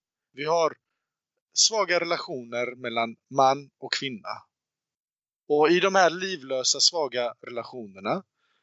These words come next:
så, så växer det upp barn. Och de här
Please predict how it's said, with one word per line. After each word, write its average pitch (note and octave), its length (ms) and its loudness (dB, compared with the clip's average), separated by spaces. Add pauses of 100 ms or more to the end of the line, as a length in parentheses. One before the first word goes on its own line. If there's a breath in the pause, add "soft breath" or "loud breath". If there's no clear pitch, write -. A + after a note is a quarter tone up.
(120)
så, C3 400 0
så - 160 4
växer D3+ 340 6
det D3+ 80 2
upp A2 180 -6
barn. E3 420 -6 (560)
Och D3 80 -4
de D#3+ 140 0
här D3 300 4